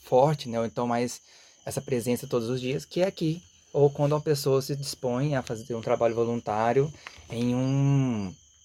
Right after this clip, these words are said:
enfim, troca, por troca de serviço durante muito tempo, né? Um mês, dois meses, seja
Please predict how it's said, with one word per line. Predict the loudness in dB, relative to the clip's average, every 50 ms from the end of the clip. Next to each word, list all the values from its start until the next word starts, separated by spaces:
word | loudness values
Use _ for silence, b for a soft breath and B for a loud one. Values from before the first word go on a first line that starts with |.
| _ _ _ -20 _ _ _ _ _ -20 -20 -20 -20 -20 -20 -20 -20 -20 -14 -6
enfim, | -4 -4 -4 -4 -8 -6
troca, | 0 0 0 0 -2
por | -4 -4 -2
troca | 2 2 2 2 2 -2
de | -4
serviço | -4 -4 -4 -4 -4 -4 -4 0 0 0 0 0
durante | -2 -4 -4 -4 -6
muito | -10 -10 -10
tempo, | -12 -8 -6 -4 -2 0 0 -2 -2 -4 -6 -8
né? | -6 -4 -4 -4
Um | -4 -4
mês, | -4 -4 -2 -2 -4 -4
dois | -4 -6 -6 -6
meses, | -8 -8 -6 -4 -4 -6 -6 -8 -16 -18 -18 -12
seja | -6 -4 -4 -4 -4